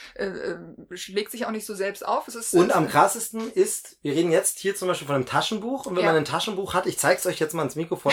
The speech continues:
Speaker 2: ah, schade, sieht man nicht. Nein, also der Buchrücken kennt man ja beim Taschenbuch.
Speaker 1: Ja.
Speaker 2: Der ist ja, wenn man drüber geht, komplett glatt.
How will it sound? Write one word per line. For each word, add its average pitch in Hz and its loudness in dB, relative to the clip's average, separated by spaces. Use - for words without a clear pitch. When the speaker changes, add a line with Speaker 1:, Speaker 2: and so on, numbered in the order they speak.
Speaker 2:
ah, 127 4
schade, 127 4
sieht 123 2
man 127 8
nicht. 113 0
Nein, 131 6
also 151 8
der 139 4
Buchrücken 165 4
kennt 151 0
man 147 4
ja 120 4
beim 117 0
Taschenbuch. 123 -4
Speaker 1:
Ja. 202 4
Speaker 2:
Der 165 10
ist 220 6
ja, 240 4
wenn 208 4
man 170 4
drüber 190 6
geht, 175 6
komplett 156 0
glatt. - 2